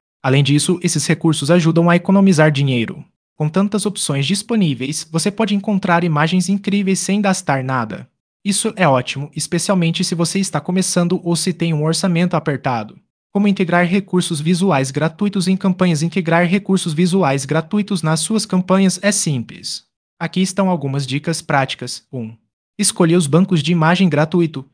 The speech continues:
Sites como Unsplash, Pixels e Pixabay oferecem uma variedade enorme de imagens.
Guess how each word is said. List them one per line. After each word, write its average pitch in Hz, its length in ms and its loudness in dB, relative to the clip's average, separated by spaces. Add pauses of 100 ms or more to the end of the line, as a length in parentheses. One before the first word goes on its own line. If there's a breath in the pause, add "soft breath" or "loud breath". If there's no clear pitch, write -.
Sites 190 480 0
como 185 200 0
Unsplash, 160 560 2 (100)
Pixels 170 540 -2
e 196 40 -4
Pixabay 175 520 2
oferecem 185 480 2
uma 175 120 4
variedade 165 540 2
enorme 165 300 4
de 180 80 2
imagens. 117 760 -2